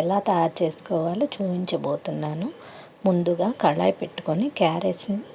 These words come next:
క్యారెట్ని సన్నగా కట్ చేసి, ముక్కలుగా కట్ చేసి ఉంచుకోవాలి. ఇందులోకి రెండు లేక మూడు టేబుల్ స్పూన్స్, రెండు సరిపోతాయి, రెండు టేబుల్ స్పూన్స్ ఆయిల్ వేసుకొని,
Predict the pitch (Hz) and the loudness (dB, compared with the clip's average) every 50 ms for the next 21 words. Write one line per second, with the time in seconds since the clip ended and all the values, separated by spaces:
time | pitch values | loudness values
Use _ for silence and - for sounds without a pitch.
0 | - - 196 175 180 190 214 254 233 - - - 170 180 254 370 - - - - | -2 0 2 2 4 2 2 0 -2 -4 -6 -6 -4 -2 -4 -4 -6 -12 -8 0
1 | - 180 160 156 170 190 202 208 196 190 202 240 311 330 - 180 151 - - - | 2 2 2 4 2 4 4 4 4 6 6 6 4 4 2 0 0 0 -2 -2
2 | - 180 175 - - 247 320 381 - - - - - - - - - - - - | -2 -2 -2 -2 -4 -6 -6 -6 -10 -18 -18 -18 -18 -18 -20 -20 -20 -20 -12 -2
3 | - 208 185 - - 185 180 185 190 214 - - 214 170 - - - 214 208 - | 0 0 0 2 2 0 2 2 0 0 2 2 2 0 0 -2 -4 -4 -4 -4
4 | - 220 196 190 185 - - - - 170 160 160 165 175 185 185 175 175 185 208 | -4 -4 -2 -2 -2 -4 -4 -2 0 2 2 2 2 2 2 2 2 2 4 4
5 | 208 208 175 156 - - 247 311 370 415 403 359 285 226 226 196 190 185 190 208 | 4 4 4 2 0 -2 -2 -2 -2 -2 -4 -6 -2 2 2 2 4 4 4 6
6 | 226 240 220 - 175 - 247 226 208 190 185 190 208 220 208 208 180 175 170 175 | 4 4 4 2 0 0 0 0 2 2 2 2 2 2 2 2 2 2 2 -2
7 | 170 - - - 214 196 - - - - - 180 175 180 196 220 220 - 202 180 | -4 -6 -6 -12 -12 -12 -12 -14 -6 4 4 4 6 6 2 2 2 2 2 2
8 | 190 - 202 196 196 - 196 214 240 220 175 170 180 202 190 185 202 180 170 170 | 2 2 2 2 2 2 0 0 2 0 0 0 0 0 0 0 2 0 2 2
9 | 170 170 - - - 196 190 180 180 - - 143 151 160 170 170 165 151 151 151 | 0 -2 -4 -4 -6 -4 -4 -2 -2 0 0 2 2 0 -2 -2 -2 -2 -2 -2
10 | 165 - - - - 143 143 196 302 | -2 -4 -6 -4 -4 -2 -2 -2 -4